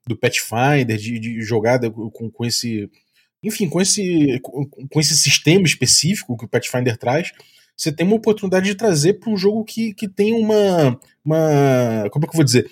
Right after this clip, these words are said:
Ele tem uma versatilidade interessante na hora de jogar, né, cara? Que é um pouco diferente do Pathfinder.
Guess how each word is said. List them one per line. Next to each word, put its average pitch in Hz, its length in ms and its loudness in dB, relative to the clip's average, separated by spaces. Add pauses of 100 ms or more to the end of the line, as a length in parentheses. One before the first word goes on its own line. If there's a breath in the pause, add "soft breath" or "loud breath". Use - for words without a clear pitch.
(140)
Ele 160 120 0
tem 214 180 4
uma 185 80 2
versatilidade 160 960 2
interessante 147 680 2
na 131 80 4
hora 131 160 6
de 127 60 0
jogar, 113 440 4
né, 107 140 -2
cara? 98 320 -8 (480)
Que 127 80 2
é 127 60 6
um 127 80 2
pouco 135 200 -6
diferente 131 460 0
do 131 80 -6
Pathfinder. 131 540 -2